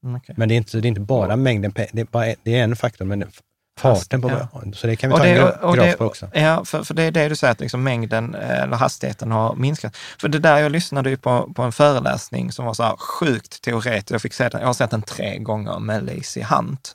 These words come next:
Speaker 1: som är en sån här
Speaker 2: Mm.
Speaker 1: amerikan, eh, som är skitduktig just på ränta, inflation och så här. Och han gör det algebraiskt. Och då säger han så här, du vet, den största myten som folk har sagt nu, att liksom så här, räntan borde öka sedan tjugohundraåtta. Och det har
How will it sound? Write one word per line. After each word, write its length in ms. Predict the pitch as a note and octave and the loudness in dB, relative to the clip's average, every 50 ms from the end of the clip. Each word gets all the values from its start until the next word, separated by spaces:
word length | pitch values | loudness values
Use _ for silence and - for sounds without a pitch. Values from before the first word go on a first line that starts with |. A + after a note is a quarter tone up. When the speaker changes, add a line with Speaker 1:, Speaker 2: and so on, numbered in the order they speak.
| _ - | _ -18
Speaker 1:
som 240 | - - A2+ A2+ A2+ | -10 -6 -4 -2 -2
är 60 | A2 | -2
en 100 | G#2+ G2 | -2 -2
sån 100 | A2+ A2 | -2 -2
här 140 | G#2 G2+ G#2+ | -2 -2 0
Speaker 2:
Mm. 120 | G#2+ A2 A2+ | 2 0 0
Speaker 1:
amerikan, 580 | G#2+ G#2+ - - A#2+ A#2 G#2+ G#2 G#2+ G#2+ G2 | 0 -2 -6 -4 -4 -4 -4 -4 -8 -12 -10
eh, 220 | F2+ F#2 G2 F#2+ - | -10 -10 -10 -10 -10
som 200 | - - - A2 | -8 -6 -4 -4
är 180 | G#2 - - | -4 -6 -8
skitduktig 600 | - - - B2+ A2+ A2 _ - A#2+ - - - A#2 | -12 -10 -6 -6 -6 -6 _ -12 -14 -12 -10 -10 -10
just 260 | - - - - _ | -8 -8 -10 -10 _
på 100 | - G#2 | -10 -8
ränta, 360 | - B2 A#2 A2 G#2+ - - A2 | -4 -2 -2 -2 -4 -6 -8 -10
inflation 680 | G#2+ G#2 - - - - - - A2+ G2+ F#2 F2 F2 F2+ | -10 -10 -10 -12 -14 -14 -12 -12 -10 -10 -10 -12 -12 -10
och 180 | E2+ D2 F#2+ | -10 -10 -10
så 100 | - - | -10 -8
här. 120 | B2 - - _ - _ _ _ - | -8 -8 -8 _ -20 _ _ _ -4
Och 80 | - | -2
han 80 | B2 B2 | 0 0
gör 120 | A#2+ A2 A2 | 0 0 -2
det 80 | - | -4
algebraiskt. 800 | - - A#2 G#2+ G2+ A2+ G#2+ C3 D3+ D#3+ C3 - - C3 - - _ _ _ - - - - | -6 -6 -8 -8 -8 -8 -6 -2 0 0 0 0 0 -4 -6 -6 _ _ _ -20 -20 -20 -20
Och 200 | _ - - - | _ -6 -2 0
då 80 | C3+ | 0
säger 340 | C3+ - - - - B2+ B2+ | -2 0 0 0 2 2 2
han 160 | C3+ C3+ A#2+ | 2 0 0
så 80 | - B2+ | 0 -2
här, 80 | A#2+ A2+ | -2 -2
du 80 | A#2+ | -2
vet, 100 | A#2+ A2+ | -4 -4
den 100 | - B2 | -4 -4
största 460 | - - - F3+ C3 G#2+ - - - | -6 -2 0 0 0 0 -2 -4 -2
myten 440 | A#2 C#3 D#3+ D3 A#2+ G#2+ - - C3+ | 0 0 2 0 0 -2 -4 -4 -4
som 120 | C#3+ D#3 - | -4 -4 -2
folk 260 | - C3+ A2 - - | 0 -2 -2 -2 -4
har 100 | A#2+ A2 | -6 -6
sagt 280 | - - - A2+ - _ | -2 -4 -4 -6 -6 _
nu, 260 | - - A2+ A2 G#2+ | -8 -6 -6 -4 -6
att 160 | A2 A2 - A#2+ | -6 -8 -8 -8
liksom 240 | A2+ A2 - - | -10 -8 -8 -4
så 80 | - A#2+ | -4 -4
här, 80 | G#2+ G2 | -4 -2
räntan 460 | G#2 B2+ C3+ C#3 C3 - B2 A2+ G#2+ | -2 -2 0 0 -2 -4 -6 -6 -2
borde 300 | C3+ C3 C3+ C3 B2+ A2 | -2 -2 -2 0 0 0
öka 400 | A#2 B2 C3 - _ - - G#2+ | 0 0 -2 -4 _ -12 -12 -12
sedan 280 | - - B2 - - | -8 -8 -8 -8 -8
tjugohundraåtta. 1080 | - - B2+ B2 - G#2+ A2 G#2 A#2+ A2+ A2 - - - - E3+ _ _ - - - B2+ _ _ _ _ _ _ _ | -8 -8 -8 -8 -8 -8 -8 -10 -8 -6 -6 -6 -6 -6 -8 -8 _ _ -8 -8 -8 -8 _ _ _ _ _ _ _
Och 380 | - A#2 A#2 A#2 A#2 A#2 A#2 - | -4 -2 0 2 0 0 -2 -4
det 360 | - F#3+ - - C3 B2 A2 | -8 -10 -4 -2 0 0 0
har 120 | A2 A2+ | 0 0